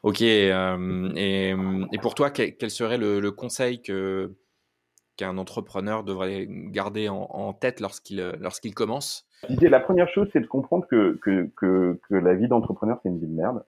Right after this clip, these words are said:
Speaker 2: et de sortir de l'image, euh, euh, d'Épinal romantique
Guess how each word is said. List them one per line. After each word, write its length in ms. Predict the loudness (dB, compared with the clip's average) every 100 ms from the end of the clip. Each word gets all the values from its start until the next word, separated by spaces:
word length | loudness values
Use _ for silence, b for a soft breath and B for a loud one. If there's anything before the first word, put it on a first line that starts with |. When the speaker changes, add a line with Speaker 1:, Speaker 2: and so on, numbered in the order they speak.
| -2
Speaker 2:
et 120 | -2
de 140 | 0
sortir 380 | 0 0 2 2
de 320 | 4 4 4 2
l'image, 400 | 2 4 4 4 0
euh, 220 | 0 -2 -6 _ _ _ -4
euh, 220 | -2 -2
d'Épinal 640 | 0 -2 0 4 6 6 4
romantique 720 | 2 2 2 0 -2 -2 -2